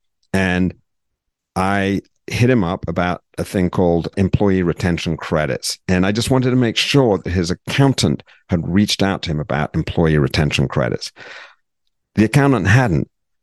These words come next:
even though the accountant was a very expensive, big Hollywood accountant. So my client asked the accountant about it. They actually, actually had to hire an outside party to apply for the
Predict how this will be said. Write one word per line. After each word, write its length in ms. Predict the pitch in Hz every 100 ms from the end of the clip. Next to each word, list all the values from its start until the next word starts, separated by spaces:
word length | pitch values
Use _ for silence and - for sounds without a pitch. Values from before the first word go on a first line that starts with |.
| _ _ _ _ -
even 240 | 131 135
though 100 | 120
the 120 | 107
accountant 360 | 98 113 107 71
was 140 | 90
a 80 | 87
very 640 | 78 85 101 110 107 101 -
expensive, 640 | 90 - 98 92 - 87 78 _
big 300 | - 90 90
Hollywood 400 | 78 90 87 78
accountant. 540 | 76 - 82 78 - - _ _ _ _
So 480 | - - 92 87 -
my 180 | - 92
client 560 | 95 - 165 113 98 - _ _ _ _ _ _ _ _ _ _ -
asked 280 | 87 113
the 120 | - 131
accountant 420 | 123 107 82 71
about 320 | 69 69 76
it. 200 | 98 - _ -
They 140 | 92
actually, 220 | 107 -
actually 280 | 92 - 92
had 220 | 80 85
to 60 | 76
hire 340 | 80 85 78 -
an 140 | 82 -
outside 500 | 95 95 - 85 78
party 420 | - 110 110 78 69
to 140 | -
apply 560 | - - - 82 98 104
for 140 | -
the 160 | 78